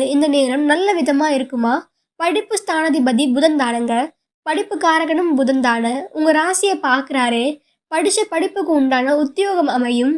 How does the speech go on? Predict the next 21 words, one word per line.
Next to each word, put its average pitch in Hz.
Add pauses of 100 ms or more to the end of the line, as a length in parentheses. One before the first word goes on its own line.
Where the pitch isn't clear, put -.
வெளியூரு, 320
வெளிநாடு 349
போறதுக்கான 254
வாய்ப்புகள் 294
கொடுக்கும். 240 (420)
கல்வியால 381
நீங்க 277
மேல 349
வர்றதுக்கான 285
வாய்ப்புகள் 277
கொடுக்க 302
தான் 370
செய்யும். 240 (480)
குடும்பத்தில் 381
நிம்மதியும் 311
சந்தோஷமும் 320
உருவாகும். 277
அதுல 294
மாற்று 311
கருத்து 294
கிடையாதுங்க. 233